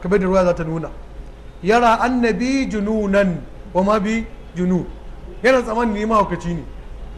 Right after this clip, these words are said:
Alhali ba mahaukaci bane. Wa ma huwa illa al-ju'. Ba komai bane, yunwa ce. Allahu akbar. To shine yanzu Abu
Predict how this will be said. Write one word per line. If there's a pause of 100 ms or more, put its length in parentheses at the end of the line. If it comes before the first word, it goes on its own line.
(1500)
Alhali
ba
mahaukaci
bane. (960)
Wa
ma
huwa
illa
al-ju'. (1000)
Ba
komai
bane,
yunwa
ce. (3250)
Allahu
akbar. (1500)
To
shine
yanzu
Abu